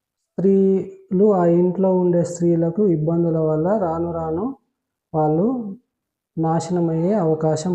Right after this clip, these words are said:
ఉంటుంది. అంటే ఆ ఇంట్లో రాను రాను స్త్రీలకు ప్రాబ్లమ్స్ క్రియేట్ అయ్యి ఇబ్బందులు ఎక్కువగా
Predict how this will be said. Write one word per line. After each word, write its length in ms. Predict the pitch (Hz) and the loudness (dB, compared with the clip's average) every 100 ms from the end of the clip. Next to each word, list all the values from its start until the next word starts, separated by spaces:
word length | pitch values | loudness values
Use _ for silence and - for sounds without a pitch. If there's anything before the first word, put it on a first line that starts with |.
| 156 | -2
ఉంటుంది. 560 | 147 147 139 139 151 147 135 131 139 - _ _ _ _ _ _ _ _ - | -2 -2 -4 -2 0 0 -2 -6 -12 -18 _ _ _ _ _ _ _ _ -6
అంటే 260 | 151 156 269 185 | -4 0 -2 0
ఆ 40 | 170 170 | 2 2
ఇంట్లో 320 | 170 175 202 269 214 | 2 0 2 2 2
రాను 260 | 165 175 175 | 2 2 2
రాను 240 | 175 175 233 240 | 0 2 0 -2
స్త్రీలకు 440 | 175 170 175 175 170 | -2 0 0 -2 -4
ప్రాబ్లమ్స్ 480 | 160 156 160 170 - 165 | -2 -2 -2 -4 -6 -6
క్రియేట్ 400 | 160 160 156 160 | -4 -2 -2 -2
అయ్యి 120 | 180 269 - _ _ _ _ _ _ _ | -2 -4 -10 _ _ _ _ _ _ _
ఇబ్బందులు 500 | 165 156 175 175 170 170 - - | -4 0 2 4 4 2 -2 -4
ఎక్కువగా 400 | 151 156 175 175 | -4 0 0 2